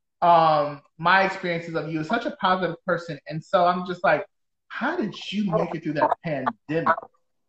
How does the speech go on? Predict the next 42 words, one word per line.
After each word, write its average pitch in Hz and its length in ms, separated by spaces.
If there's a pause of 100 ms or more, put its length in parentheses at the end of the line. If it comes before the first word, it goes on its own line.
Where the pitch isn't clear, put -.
(680)
'Cause 185 340
I'm, 240 400
I'm 202 240
not 185 240
an 165 100
introvert 196 400
person. 202 300
Like, 160 160
I 143 140
need 165 240
people 170 360
around. 165 320
And, 160 120 (100)
and 165 160
fortunately, 185 560
you 165 140 (100)
know, 165 200 (160)
I 151 40
had 165 240
a 151 60
house 165 260 (100)
full 175 160
of - 140
people. 208 380 (360)
But 175 160
still, 233 380
it's 160 100
like, 139 180
we 147 100
also 175 260
got 175 200
on 190 140
each 190 100
other's 202 240
nerves 165 500
'cause 165 180
it 165 80
ain't 165 140
nothing 175 220
like 196 200
friends. 160 520
Like, 147 300